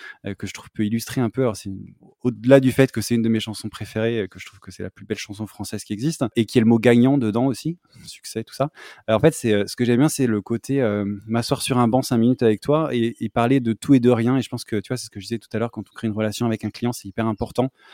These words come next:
de savoir à un moment s'arrêter, arrêter le business, et puis juste d'être humain et discuter, euh, de, de choses qui ont rien à voir. Et je pense qu'on l'a beaucoup vu, euh, ces derniers mois,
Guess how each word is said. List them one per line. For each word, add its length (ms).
de 60
savoir 460
à 60
un 20
moment 280
s'arrêter, 760
arrêter 340
le 80
business, 520
et 80
puis 120
juste 220
d'être 260
humain 240
et 80
discuter, 520
euh, 180
de, 180
de 180
choses 220
qui 100
ont 40
rien 160
à 60
voir. 160
Et 60
je 60
pense 120
qu'on 100
l'a 80
beaucoup 320
vu, 220
euh, 100
ces 180
derniers 340
mois, 300